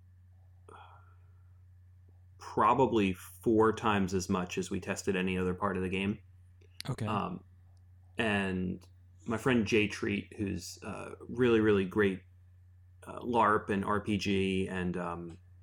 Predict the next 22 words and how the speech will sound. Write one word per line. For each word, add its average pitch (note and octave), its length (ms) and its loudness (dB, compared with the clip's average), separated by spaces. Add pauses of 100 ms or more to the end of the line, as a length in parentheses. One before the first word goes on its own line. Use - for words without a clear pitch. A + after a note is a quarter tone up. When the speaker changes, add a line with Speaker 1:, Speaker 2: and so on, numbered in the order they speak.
(100)
Speaker 1:
now A2 140 2
he's G2 100 2
getting G#2+ 180 -2
into G2 140 0
mobile F#2 560 0 (320)
phone F#2 400 0
game F#2+ 220 0
design, F2+ 360 -2 (680)
um, E2 380 -4 (1700)
was G#2 240 -2 (1300)
really, A#2+ 540 6
really G#2 220 6
helpful G2+ 380 0
in F#2 100 -2
terms F#2+ 320 -2
of F2 420 -2 (600)
his F2+ 1000 -2
feedback G#2 460 2
and G2+ 80 -2
his F2+ 120 -2
suggestions G2 480 -2
there. G2 340 0